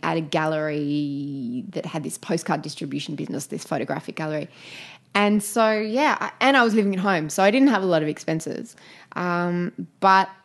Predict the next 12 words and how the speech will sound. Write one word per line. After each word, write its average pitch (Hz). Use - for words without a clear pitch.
it 214
wouldn't 220
have 214
occurred. 208
I, 233
like, 226
I 233
couldn't 240
believe 190
that 190
I 175
was, 165